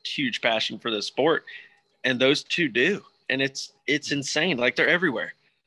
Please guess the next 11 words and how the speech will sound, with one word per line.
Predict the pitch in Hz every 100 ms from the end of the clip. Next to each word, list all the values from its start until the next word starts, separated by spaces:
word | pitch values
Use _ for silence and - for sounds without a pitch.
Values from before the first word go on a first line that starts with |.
| _ _ 131
They're | 165 151
everywhere. | 151 123 107 95 101 _ _
Like, | - 135
they | 151
came | 147 180 160
to |
the | 139
Derby, | 110 127 139 143 135 127 _ _ -
you | 123
know, | 123 123
we, | 120 123